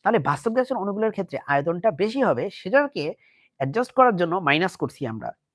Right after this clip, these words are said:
ঠিক আছে? So আজকে এই পর্যন্তই। বাকিটা তুমি চাইলে এদের এখান থেকে দেখতে পারো। আমার কাছে খুব একটা ভালো লাগে না এদের ব্যাখ্যা, ঠিক আছে?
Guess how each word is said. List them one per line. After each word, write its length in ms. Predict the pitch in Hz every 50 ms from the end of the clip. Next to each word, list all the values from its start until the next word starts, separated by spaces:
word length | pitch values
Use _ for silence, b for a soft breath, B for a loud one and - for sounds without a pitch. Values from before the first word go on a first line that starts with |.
| _ _
ঠিক 80 | 196 269
আছে? 180 | 269 - - - B B B B B B B B B B
So 120 | - 208 214 208 - -
আজকে 240 | 175 165 - - 220
এই 100 | 208 190
পর্যন্তই। 360 | 208 196 208 208 196 254 277 262
বাকিটা 340 | 180 156 - - 175 185
তুমি 180 | 175 175 180 180 160 180
চাইলে 160 | 170 170 175 165
এদের 140 | 151 160 170
এখান 120 | 156 160 165
থেকে 120 | 160 143
দেখতে 160 | 143 143 - 170
পারো। 160 | 170 170 254
আমার 180 | 285 - 143 139
কাছে 180 | 143 139 - 151 -
খুব 120 | - - 160 160
একটা 120 | 151 - 143
ভালো 160 | 120 131 147 151
লাগে 160 | 160 147 151
না 60 | 170 185
এদের 160 | 160 131 123
ব্যাখ্যা, 280 | 117 123 - - - 196
ঠিক 140 | 196 165 170
আছে? 180 | 165 - -